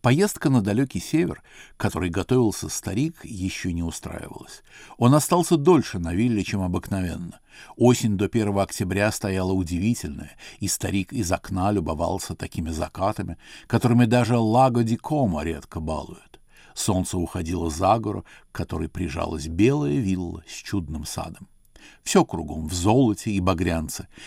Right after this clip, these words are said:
Деревушки противоположного берега казались вырезанными из коралла.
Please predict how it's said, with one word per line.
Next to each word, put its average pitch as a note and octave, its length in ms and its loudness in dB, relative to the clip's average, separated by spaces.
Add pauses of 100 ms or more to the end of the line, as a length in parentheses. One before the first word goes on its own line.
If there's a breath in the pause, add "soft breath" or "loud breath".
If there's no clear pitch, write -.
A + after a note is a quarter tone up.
(120 loud breath)
Деревушки A#2 680 6
противоположного A2+ 880 2
берега G#2+ 440 4 (200 loud breath)
казались G#2 420 2
вырезанными A#2+ 840 4
из A2 120 -4
коралла. G#2 680 0